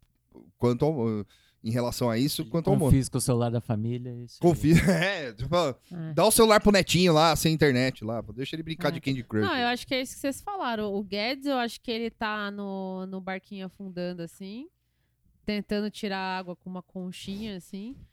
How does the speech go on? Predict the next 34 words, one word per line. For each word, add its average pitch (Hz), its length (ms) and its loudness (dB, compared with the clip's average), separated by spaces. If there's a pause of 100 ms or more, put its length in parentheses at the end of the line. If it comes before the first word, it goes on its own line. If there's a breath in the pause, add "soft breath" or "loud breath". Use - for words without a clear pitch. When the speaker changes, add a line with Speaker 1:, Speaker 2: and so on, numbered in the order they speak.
(460 soft breath)
Speaker 3:
na, 226 220 -2
na 226 100 -4
espera-, 240 380 0
mas 220 240 -2
uma 214 140 0
hora 220 160 2
ele 254 100 -2
vai 277 200 -2
ter 294 120 -8
que - 100 -20
pular, 311 400 -2
entendeu? 185 340 -6
Eu 185 60 -2
acho 185 160 -6
que - 80 -10
ele 233 100 -6
ainda, 254 260 -6
talvez 294 420 -4
ele 359 100 -2
até 330 260 0
acredite 320 840 -4
no 196 160 -6
trabalho 180 500 -4
Speaker 1:
É. - 60 -6
Speaker 3:
dele, 165 300 -4
assim, 165 300 -8
sabe? 180 280 -8
"Eu 196 80 -4
vou 214 160 -6
conseguir", 208 960 -10
<laughs> 233 280 0
né? 233 140 0
Alguma 202 260 -2
Speaker 1:
Eu 202 60 -4